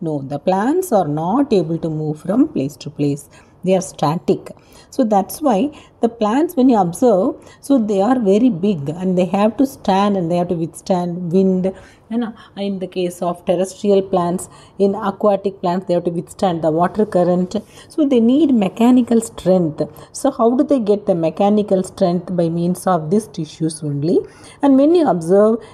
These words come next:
in plants, most of the cells are dead cells. So you can ask why the dead cells are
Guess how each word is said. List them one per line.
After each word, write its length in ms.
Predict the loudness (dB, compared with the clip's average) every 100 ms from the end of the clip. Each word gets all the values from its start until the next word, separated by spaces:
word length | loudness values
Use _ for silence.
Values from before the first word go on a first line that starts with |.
| -4
in 160 | 0 0
plants, 540 | 0 0 0 0 -2 -6 -10 2
most 560 | 4 6 4 0 -2
of 380 | 0 2 0 -4
the 140 | -4
cells 520 | -4 2 4 4 2 -4
are 280 | -2 -2 -6 -6
dead 240 | 0 0 -2
cells. 480 | -6 -4 -4 -6 -16 -20 -20
So 140 | 0 0
you 60 |
can 220 | 2 2 4
ask 380 | 4 2 0
why 280 | 0 2 2
the 140 | 2 0
dead 240 | 0 -4
cells 380 | -2 0 0 -2
are 160 | -2